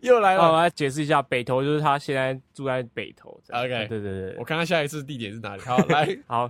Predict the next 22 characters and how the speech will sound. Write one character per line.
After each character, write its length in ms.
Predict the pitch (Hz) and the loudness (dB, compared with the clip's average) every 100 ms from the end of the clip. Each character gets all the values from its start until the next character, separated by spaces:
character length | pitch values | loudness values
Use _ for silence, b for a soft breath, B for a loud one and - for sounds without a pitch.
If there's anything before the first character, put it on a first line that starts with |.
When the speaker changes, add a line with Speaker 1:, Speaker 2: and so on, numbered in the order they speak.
| - | 0
Speaker 2:
大 260 | 202 165 | 0 2
一 240 | 156 170 175 | -2 -6 -8
时 260 | - 123 | -8 -6
要 200 | 143 151 | -2 -2
恶 180 | - 165 | 0 -2
整 240 | 131 120 | -2 -6
一 80 | 113 | -6
个 140 | 120 120 | -8 -10
个 240 | - 165 | -4 -2
性 280 | 139 156 123 | -2 -6 -6
比 60 | 104 | -4
较 100 | 123 | -4
迟 260 | - 120 | -4 -12
钝 140 | 110 135 | -8 -6
的 80 | 110 | -6
同 260 | 117 104 | -6 -8
学， 300 | 98 110 - _ _ _ _ - | -8 -14 -16 _ _ _ _ -8
姑 180 | 196 220 | -4 0
且 220 | - 127 | 0 0
称 200 | 156 151 | 0 0
他 200 | 160 151 | 0 2
为 260 | 127 110 | 0 -2